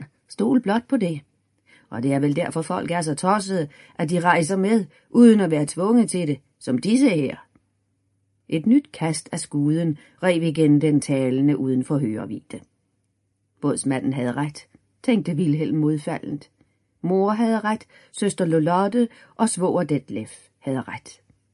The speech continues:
Hvorfor var han ikke blevet i fred og ro på Dorndorf, og havde holdt jul hos dem i velopvarmede stuer,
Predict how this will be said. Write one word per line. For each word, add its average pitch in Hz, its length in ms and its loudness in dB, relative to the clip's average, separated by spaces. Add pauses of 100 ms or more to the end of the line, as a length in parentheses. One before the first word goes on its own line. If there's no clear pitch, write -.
(340)
Hvorfor 285 360 4
var 277 140 2
han 262 160 2
ikke 302 240 0
blevet 226 360 2
i 233 80 -4
fred 147 400 -4
og 226 160 -2
ro 151 260 0
på 240 100 0
Dorndorf, 147 800 -2 (340)
og 196 100 -6
havde 202 220 0
holdt 220 200 2
jul 233 320 4
hos 240 240 4
dem 156 340 0 (220)
i 156 160 -4
velopvarmede 160 880 -2
stuer, 131 480 -6